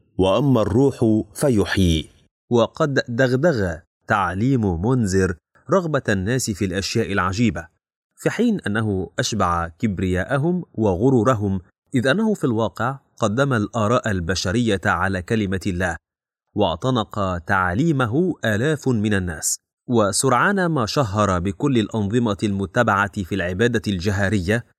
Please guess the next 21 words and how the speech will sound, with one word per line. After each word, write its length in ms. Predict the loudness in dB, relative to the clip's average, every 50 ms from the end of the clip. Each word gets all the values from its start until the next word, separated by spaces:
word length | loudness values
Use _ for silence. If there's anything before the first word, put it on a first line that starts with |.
| _ _ _ _ _ 0
كما 300 | 0 2 2 2 2 2
أعلن 360 | 2 2 2 2 2 2 2
أن 400 | 2 0 0 0 0 0 -2 -2 -2
تقديم 500 | -4 -4 -4 -4 -4 -2 -2 -2 -2 -2
طاعة 360 | -2 -2 0 0 2 2 0 0 -2
للأمراء 640 | -2 -2 -2 -2 -2 -2 -2 -2 -2 -2 -2 -4 -6 _ _ _ _ _ 0
هو 240 | 2 4 4 2 0
كمحاولة 800 | 0 0 0 2 0 0 0 0 0 0 2 2 2 2 0 0 0 -2
عبادة 640 | -2 0 0 0 0 0 0 0 -2 -2 -2 -4
الله 640 | -2 -2 0 0 0 0 0 0 0 0 0 -2 -4 _ -4
وبلعال. 960 | 0 2 2 2 4 4 4 4 4 4 2 2 0 -2 -4 -6 -8 -10 -12 _ _ _ 0
إن 120 | 2 2
عقول 440 | 2 2 0 0 0 0 2 2 2
الناس 540 | 2 2 0 0 0 0 0 0 -2 -2 -4 _ -2
إذ 160 | -2 0 0 -2 -4 -2
كانت 340 | -2 0 0 0 -2 -4 -6 _ _ _
قد 180 | -2 -2 0 2
بدأت 440 | 2 2 2 2 0 0 -4 -2 0
تطرح 680 | 0 0 0 0 0 -2 -2 0 -2 -4 -2 0 0
بعيداً 480 | 0 0 0 0 0 -2 -2 0 0 0
منها 580 | 0 -2 -2 -2 -2 -2 -2 -2 0 0 -2